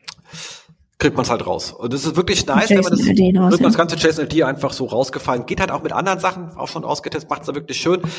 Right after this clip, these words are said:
Speaker 1: Ist halt nice, wenn man sowas per Hand einfügen muss. Also es gibt halt
Speaker 2: Mhm.
Speaker 1: auch Menschen, die können das nicht. Das Schöne ist, ist ja nicht so schlimm. Als json L D kann ich's ja als Manifest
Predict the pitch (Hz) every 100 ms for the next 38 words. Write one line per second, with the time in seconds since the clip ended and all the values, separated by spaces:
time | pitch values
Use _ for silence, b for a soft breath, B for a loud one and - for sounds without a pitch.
0 | B - 156 175 160 139 120 165 185 151
1 | 143 139 139 156 127 143 127 113 131 -
2 | 131 113 98 _ _ _ _ _ 113 107
3 | - - _ _ - 180 - 196 185 180
4 | 196 208 123 127 113 110 127 160 131 -
5 | 131 - B B 117 113 131 135 123 143
6 | 135 123 123 156 156 120 - 131 131 123
7 | - 139 - 127 127 127 117 117 117 -
8 | 139 -